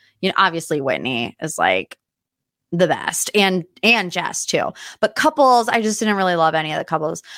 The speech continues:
But I think Molly and Zach, like, there was just no drama after Katie left around them whatsoever. So I feel like they have the best chance of actually working on the outside.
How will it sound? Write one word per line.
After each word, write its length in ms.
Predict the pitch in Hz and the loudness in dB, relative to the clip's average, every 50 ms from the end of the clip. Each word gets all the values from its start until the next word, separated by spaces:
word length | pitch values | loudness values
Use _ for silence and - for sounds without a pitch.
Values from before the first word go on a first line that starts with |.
| - - _ | -20 -12 _
But 320 | - 233 220 214 208 208 - - | 0 2 4 4 4 2 0 -2
I 60 | 226 | -4
think 200 | 233 294 311 - | -2 -2 -2 -2
Molly 480 | - 214 208 208 202 208 220 247 262 262 | 0 2 4 4 4 4 2 0 0 0
and 220 | 254 247 233 208 | 0 0 0 -2
Zach, 640 | 170 - - 185 180 180 180 185 190 190 - - - _ _ _ _ _ _ | -2 0 0 2 2 4 2 2 0 0 -4 -18 -20 _ _ _ _ _ _
like, 200 | - 220 214 214 | -2 -2 -2 2
there 160 | - 233 233 233 | 4 4 4 6
was 180 | 240 240 233 | 4 4 2
just 180 | 269 262 - - | 2 -2 0 0
no 640 | 208 190 185 185 185 175 170 175 175 180 190 196 | -2 0 0 0 2 4 4 4 6 6 4 4
drama 800 | 202 170 156 143 - 214 180 165 165 175 180 185 190 196 196 196 - - | 2 0 -6 -4 0 0 0 0 0 0 0 2 4 4 2 0 0 -4
after 240 | 185 170 - 180 165 | -8 -6 -8 -10 -6
Katie 240 | - 165 156 165 | -6 -6 -4 -2
left 280 | 165 175 185 202 208 - - - - - - - | 0 2 2 2 0 -4 -20 -20 -20 -20 -14 -4
around 280 | - 220 214 220 214 220 | -2 2 2 2 2 2
them 180 | 226 220 220 214 | 0 -2 0 2
whatsoever. 920 | 196 196 190 - - 190 180 180 165 160 151 175 185 202 226 254 269 247 _ - _ _ _ - | 0 0 0 0 0 2 2 2 2 0 2 2 2 4 4 4 2 -2 _ -18 _ _ _ -4
So 140 | - 233 | 0 0
I 60 | 208 208 | 2 2
feel 120 | - 214 | 2 2
like 160 | 208 220 220 | 2 2 2
they 100 | 311 277 | 2 2
have 140 | 262 262 240 | 2 2 0
the 120 | 220 208 | 0 -2
best 460 | 165 - - 185 165 160 165 - - - | -2 -2 -2 -2 0 0 -2 -6 -10 -8
chance 300 | - 175 170 175 170 - | -4 -2 -2 -2 -2 -2
of 80 | 180 | -2
actually 380 | 180 170 170 - - - 180 170 | 0 0 -2 -4 -4 -4 -4 -2
working 400 | 175 170 170 170 - 180 185 185 | 0 -2 -2 -2 -4 -6 -4 -4
on 80 | 185 | -4
the 120 | 185 170 - | -4 -2 -2
outside. 640 | 165 170 165 - - - 220 220 226 226 233 240 | -2 -2 -2 -4 -2 0 2 2 2 2 0 0